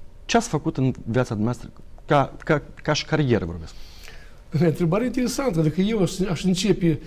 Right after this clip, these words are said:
Speaker 2: apropo, eu m-am așezat să scriu o carte despre, despre viața mea profesională. Că greu merge, sincer spun, că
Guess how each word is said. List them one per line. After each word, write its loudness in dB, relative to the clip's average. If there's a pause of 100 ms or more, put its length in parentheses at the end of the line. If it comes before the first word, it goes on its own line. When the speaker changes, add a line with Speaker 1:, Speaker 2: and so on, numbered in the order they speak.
Speaker 2:
apropo, 2
eu 8
m-am 8
așezat 0
să -2
scriu 2
o 2
carte -6
despre, -6
despre -4
viața 0
mea 0
profesională. -6 (520)
Că 0
greu 6
merge, 8
sincer 2
spun, -2 (560)
că 4